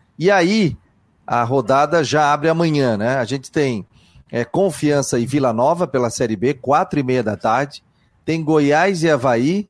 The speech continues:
lá em Goiânia, ah, jogo marcado para as sete horas da noite. Remo e Guarani, nove e meia da noite. Coritiba e Vitória, também nove e meia. Aí na quinta-feira, é, o Botafogo enfrenta o C S A.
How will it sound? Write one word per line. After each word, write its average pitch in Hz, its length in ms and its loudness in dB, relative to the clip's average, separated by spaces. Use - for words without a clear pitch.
lá 120 160 -2
em 135 80 -2
Goiânia, 143 580 0
ah, 107 280 -2
jogo 131 240 -4
marcado 127 400 -2
para 120 180 0
as 101 140 -6
sete 160 340 -2
horas 131 240 0
da 113 100 -2
noite. 127 440 -4
Remo 214 460 0
e 190 60 -2
Guarani, 139 640 0
nove 139 400 -2
e - 20 -4
meia 127 220 -2
da 104 120 -4
noite. 127 460 -4
Coritiba 180 680 0
e 151 80 2
Vitória, 139 680 0
também 110 340 -2
nove 117 260 -2
e 101 40 -4
meia. 151 420 -2
Aí 139 140 0
na 170 140 0
quinta-feira, 147 920 0
é, 110 260 -2
o 131 140 0
Botafogo 156 680 0
enfrenta 135 440 -2
o 120 40 -4
C - 160 -4
S 113 300 -2
A. 147 300 0